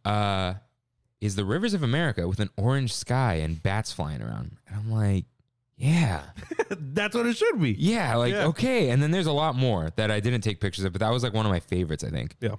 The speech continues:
Speaker 1: So, you know, there's, they know. They know we want it. But the, you get to the entrance, it's a little, it's, I know, Kimmy loves them, the pumpkins, people love 'em, but it just looks dated.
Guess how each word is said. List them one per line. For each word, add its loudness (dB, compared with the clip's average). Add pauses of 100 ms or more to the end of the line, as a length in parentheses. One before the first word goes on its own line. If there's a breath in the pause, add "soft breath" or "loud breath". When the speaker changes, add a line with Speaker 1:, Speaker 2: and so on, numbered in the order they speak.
(160)
Speaker 1:
So, 0 (1200)
you 4
know, 2 (600)
there's, -2 (360)
they 2
know. 2 (240)
They 0
know 2
we 4
want 0
it. -16 (380)
But -4
the, 2 (540)
you -16
get 0
to -12
the -2
entrance, 0
it's -4
a 2
little, 0
it's, -6 (140)
I -2
know, 2
Kimmy 0
loves 0
them, 0
the 0
pumpkins, -2
people -2
love 2
'em, 0
but -14
it -20
just -4
looks -2
dated. -2